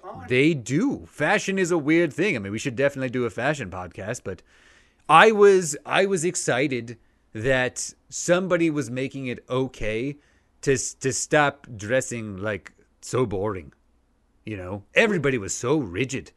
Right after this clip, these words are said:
Speaker 1: You know,
Speaker 2: coming
Speaker 1: you,
Speaker 2: out of
Speaker 1: you
Speaker 2: the
Speaker 1: say,
Speaker 2: fifties.
Speaker 1: you say that, yeah, it's true. You also say that we should do a separate fashion pod. We should, but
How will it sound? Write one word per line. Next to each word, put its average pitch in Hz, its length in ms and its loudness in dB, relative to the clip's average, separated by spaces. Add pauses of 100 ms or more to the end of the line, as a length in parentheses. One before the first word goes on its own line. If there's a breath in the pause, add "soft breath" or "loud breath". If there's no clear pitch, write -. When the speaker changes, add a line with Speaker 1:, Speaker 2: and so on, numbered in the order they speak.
Speaker 1:
You 285 80 -12
know, - 80 -14
Speaker 2:
coming 127 280 -4
Speaker 1:
you, 110 40 0
Speaker 2:
out 110 100 0
of 95 80 -8
Speaker 1:
you 95 60 -6
Speaker 2:
the - 40 -16
Speaker 1:
say, - 20 -12
Speaker 2:
fifties. 98 540 -8
Speaker 1:
you 127 120 -20
say 254 340 -16
that, - 240 -18
yeah, - 140 -12 (100)
it's - 180 -20
true. 302 320 -10 (760)
You 165 180 -10
also 220 220 -12
say 196 300 -14
that 160 140 -14
we 180 120 -18
should 131 160 -20
do 123 100 -16
a 117 60 -16
separate - 340 -18
fashion 120 400 -18
pod. - 240 -16
We - 80 -20
should, - 380 -20
but - 160 -18